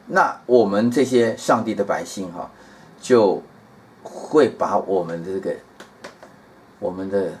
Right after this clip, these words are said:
羞辱哈，被除掉。第，第七节哈，他，第七、第八节，“他又必在这山上除灭遮盖万民之物和遮蔽万国蒙脸的帕子”哈。第八节，“他以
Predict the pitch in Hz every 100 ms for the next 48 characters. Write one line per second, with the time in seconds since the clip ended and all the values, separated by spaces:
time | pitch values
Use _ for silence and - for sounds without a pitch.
0 | - - - - 147 147 135 113 - -
1 | - 98 - 80 80 85 85 110 104 -
2 | - - - - 117 107 95 82 - 113
3 | 104 - - 87 - 101 87 - - 113
4 | - 104 98 101 104 - - 117 110 113
5 | 113 101 87 - 101 87 95 95 85 -
6 | 90 - 131 139 135 104 - - - -
7 | 131 135 170 165 123 104 135 131 127 123
8 | 127 107 90 - 127 95 85 85 101 110
9 | 110 110 87 95 87 90 - 123 113 113
10 | - 123 92 - - 131 127 98 87 90
11 | 87 85 - 92 90 101 101 - - -
12 | - 151 - - - 82 - 104 104 101
13 | 80 - 143 139 104 95